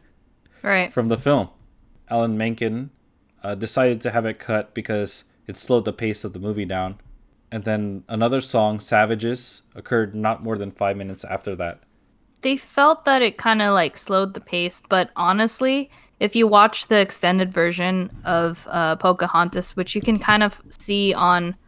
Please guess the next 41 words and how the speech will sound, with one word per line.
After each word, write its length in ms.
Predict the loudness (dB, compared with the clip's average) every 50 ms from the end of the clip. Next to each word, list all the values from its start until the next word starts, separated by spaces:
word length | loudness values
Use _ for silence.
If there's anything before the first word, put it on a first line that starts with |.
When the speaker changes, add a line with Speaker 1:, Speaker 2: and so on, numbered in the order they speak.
| _ _ _ _ _ _ -4 0
Speaker 1:
um, 260 | 2 4 4 2 2
sometimes 420 | 0 0 2 4 4 4 4 4
when 120 | 2 2 2
they 100 | 2 2
show 380 | 2 4 6 6 8 8 8
it 120 | 6 4 4
on 200 | 2 2 2 2
T 180 | 0 -2 -4 -4
V, 260 | -4 -2 -2 0 0
they 140 | 0 0 0
show 180 | 0 2 2 2
the 80 | 2 0
extended 420 | -2 -2 -4 -4 -2 -2 0 0
version, 460 | 2 2 2 2 2 2 2 0 0 -2 _ _ _ _ _ _ _ 2
or 80 | 4 4
if 40 | 4
Speaker 2:
Right. 80 | 4
Speaker 1:
you 80 | 2 2
have 360 | 4 4 4 4 4 2 2
the 300 | 4 6 6 6 6 4 2
anniversary 680 | 2 2 2 2 4 4 2 2 2 2 2 4 4 4
edition 320 | 4 2 0 0 2 0
of 100 | 0 0
Pocahontas, 760 | 0 0 0 2 4 4 4 4 4 2 0 0 0 -4 -10 _ _ _ _ _ _ _ _ -2
if 120 | -2 0 4
you 100 | 6 8
watch 220 | 8 8 6 6
it 60 | 6
all 140 | 6 6 8
the, 200 | 8 6 2 2 -2 _ 2
all 160 | 4 4 6
the 60 | 6
way 180 | 6 4 4 2
through 480 | 0 -2 0 4 6 6 6 6 6 4
and 220 | 2 2 0 0
seeing 300 | -2 -2 0 0 2 2
it 140 | 0 0 -2 -6
fully 640 | -6 -2 0 2 2 2 2 2 0 0 -2 -6 _ _ -6 -4
animated 520 | -2 0 0 2 2 2 2 0 0 0
and 180 | -2 -4 -4 -4
integrated, 680 | -2 -2 -2 -2 -2 0 2 4 4 4 4 2 0